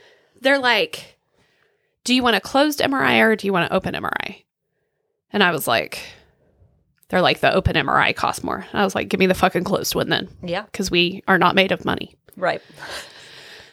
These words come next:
Speaker 1: Um, and then they were, like, very aggressive with asking me, like, what my weight was. Okay.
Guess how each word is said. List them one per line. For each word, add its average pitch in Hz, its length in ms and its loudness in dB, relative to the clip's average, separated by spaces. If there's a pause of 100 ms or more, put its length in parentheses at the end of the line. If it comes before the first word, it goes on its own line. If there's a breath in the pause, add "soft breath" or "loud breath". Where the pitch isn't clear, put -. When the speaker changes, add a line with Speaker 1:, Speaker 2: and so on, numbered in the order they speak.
(260 loud breath)
Speaker 1:
Um, 233 460 4 (540 loud breath)
and 233 140 4
then 262 100 4
they 262 120 4
were, 233 100 6
like, - 440 0 (140)
very 190 960 2 (1400 loud breath)
aggressive 190 800 2
with 170 160 0
asking 160 400 -2
me, 156 160 -4
like, - 180 -4 (240)
what 180 200 -4
my 60 160 -2
weight - 260 -4
was. - 520 -10 (840)
Okay. 180 420 0